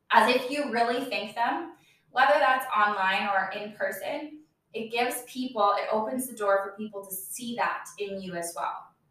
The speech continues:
And that's why self-love is so magnetizing and attractive, because it's the thing that everyone wants,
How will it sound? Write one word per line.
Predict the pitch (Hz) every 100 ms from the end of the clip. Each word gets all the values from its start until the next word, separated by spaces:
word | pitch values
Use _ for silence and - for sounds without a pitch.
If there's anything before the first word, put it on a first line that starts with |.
| -
And | 214
that's | 208 -
why | 247 240 233 214 - -
self-love | - 220 214 208 196
is | 190
so | - 226
magnetizing | 240 220 226 254 247 233 220 214 196
and | 180
attractive, | - - 180 180 - _ _ _
because | 226 254 -
it's | 254
the | 254
thing | 285 277
that | 262 - 262
everyone | 277 285 247 233
wants, | 214 214 - - -